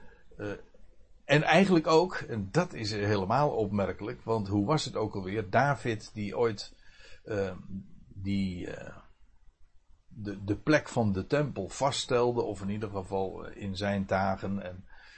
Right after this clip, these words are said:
en zijn zoon Salomo die de tempel, eh, daadwerkelijk bouwde. Maar dat was,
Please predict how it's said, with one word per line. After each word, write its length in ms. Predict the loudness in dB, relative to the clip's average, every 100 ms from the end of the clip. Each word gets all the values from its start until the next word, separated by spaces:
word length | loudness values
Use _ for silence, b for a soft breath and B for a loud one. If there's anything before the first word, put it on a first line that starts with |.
| b -12
en 320 | -10 -10 -8
zijn 280 | -8 -6 4
zoon 460 | 8 8 6 0 -8 -20 -20 -20 -20 -20 -20 -20 -20 -20 -18 -14
Salomo 600 | 2 6 6 6 4 2
die 160 | 0 -4
de 100 | -4
tempel, 600 | -4 -2 -2 -4 -4 -6
eh, 140 | -8 -12 -14 -12 -4
daadwerkelijk 640 | -2 2 2 2 -2 0
bouwde. 460 | 4 4 4 -2 -8 B B B B
Maar 320 | 4 4 0 -2
dat 360 | 4 4 6
was, 640 | 6 6 4 -2 -2 -6